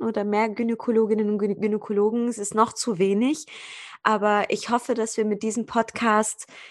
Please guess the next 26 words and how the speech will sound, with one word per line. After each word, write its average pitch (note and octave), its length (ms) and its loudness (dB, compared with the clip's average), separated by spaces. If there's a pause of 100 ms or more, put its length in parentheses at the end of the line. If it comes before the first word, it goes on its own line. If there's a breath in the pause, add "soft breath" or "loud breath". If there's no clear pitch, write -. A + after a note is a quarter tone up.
vielleicht G#3+ 420 4
auch, G3+ 220 4
äh, G3+ 340 2
Ärztinnen G#3+ 520 2
und G#3 100 2
Ärzte, G#3 840 2
Verwaltungsräte A#3+ 1600 6
und G3 140 4
andere A3+ 360 4
Personen G3+ 640 8 (420 loud breath)
aufmerksam A#3 640 6
gemacht G3 640 0
haben G#3 400 8
oder G3 420 4
aufmerksam G3 680 2 (100)
machen F#3+ 540 6
werden F#3+ 480 8
mit F#3 120 2
dem F3+ 140 -2
Podcast. G3 680 -6 (440 loud breath)
Aber G3+ 220 6
ihr A3+ 120 4
Lieben, A3+ 400 2
ich - 180 0
danke A#3+ 360 4
euch - 400 2